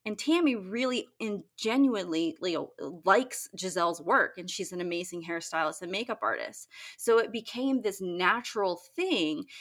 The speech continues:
that if somebody asked Giselle, "Oh, yeah, I'm looking for a florist, who should I, you know, who should I look for?" Giselle's gonna recommend Tammy and vice versa because they have a relationship.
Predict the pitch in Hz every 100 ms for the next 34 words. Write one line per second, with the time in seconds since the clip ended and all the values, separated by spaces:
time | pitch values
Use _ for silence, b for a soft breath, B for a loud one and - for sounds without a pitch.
0 | B - 208 - 214 - 262 262 262 233
1 | - 220 240 - 196 220 202 202 196 208
2 | 208 185 180 185 185 175 - 156 - -
3 | 294 247 180 - - - 202 190 165 151
4 | - _ _ _ _ _ - - 190 -
5 | 160 147 147 139 - - 175 139 120 -
6 | 190 180 160 143 160 233 - - 170 151
7 | 180 - b b _ 190 208 214 208 220
8 | 196 175 165 160 147 143 185 190 175 -
9 | - b _ 156 165 131 - 180 185 185
10 | - - _ 196 220 202 202 180 165 151
11 | 151 170 185 - 285 - -